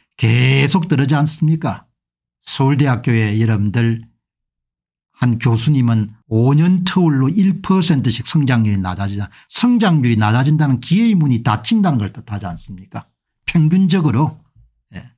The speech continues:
완전히 없어진다는 것은 아니고 기회라는 것은 개별적이니까. 그러나 평균적으로 기회가 계속 축소가 되지 않습니까? 예. 그 대신에 이런 놀고 먹는 사람은 굉장히 많으니까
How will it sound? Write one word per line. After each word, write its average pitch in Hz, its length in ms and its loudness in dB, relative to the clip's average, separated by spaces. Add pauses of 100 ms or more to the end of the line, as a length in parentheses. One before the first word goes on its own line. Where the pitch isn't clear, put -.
(240)
완전히 117 340 2
없어진다는 120 680 0
것은 101 260 -8
아니고 110 220 0
기회라는 147 360 0
것은 110 240 -4 (300)
개별적이니까. 117 960 -2 (280)
그러나 180 260 0
평균적으로 202 560 2
기회가 196 420 0
계속 160 540 0
축소가 220 460 -2
되지 104 200 -4
않습니까? 123 680 -6 (440)
예. - 40 -20 (160)
그 254 240 -2
대신에 160 360 2
이런 202 200 2
놀고 135 460 2
먹는 226 300 2
사람은 196 360 2
굉장히 262 500 2
많으니까 107 1200 0